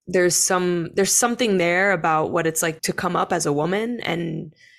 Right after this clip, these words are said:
especially as a Black woman. And there's, like, this toughness that we are expected to have because the world is our, you know, like, the world is, is gonna be so harsh. And so I think we're prepped to just kind of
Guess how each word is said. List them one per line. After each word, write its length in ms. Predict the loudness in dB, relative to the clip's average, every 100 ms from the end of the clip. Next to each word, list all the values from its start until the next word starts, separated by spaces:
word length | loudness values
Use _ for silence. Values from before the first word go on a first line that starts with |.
| -6
especially 360 | -2 0 0
as 100 | 0
a 40 | -2
Black 320 | -2 -2 0
woman. 500 | 0 2 0 -2 -6 -16 -20 -20 -4
And 160 | 0 2
there's, 220 | 2 2
like, 120 | 0
this 160 | 0 -2
toughness 500 | -2 -4 -2 -2 0
that 200 | -2 -2
we 160 | 0
are 160 | 2 0
expected 540 | 0 -2 -4 -4 -4
to 100 | -4
have 420 | -4 -4 -4 -6 -8
because 540 | -6 -4 -2 -2 -2 -8 -20 -6
the 60 | 0
world 300 | 2 2 2
is 120 | 2
our, 160 | 2 0
you 120 | 2
know, 200 | 0 0
like, 220 | 0 -2 0
the 60 |
world 340 | 2 4 2 0
is, 220 | -2 0
is 140 | -2
gonna 160 | 0 -2
be 80 | -2
so 180 | -2 -2
harsh. 360 | -2 -2 -2
And 140 | -4 -2
so 140 | 0
I 80 | -2
think 180 | -4 -2
we're 140 | -2
prepped 260 | 0 -2 -2
to 120 | -6
just 240 | -4 -4 -4
kind 220 | -4 -4
of 200 | -6 -8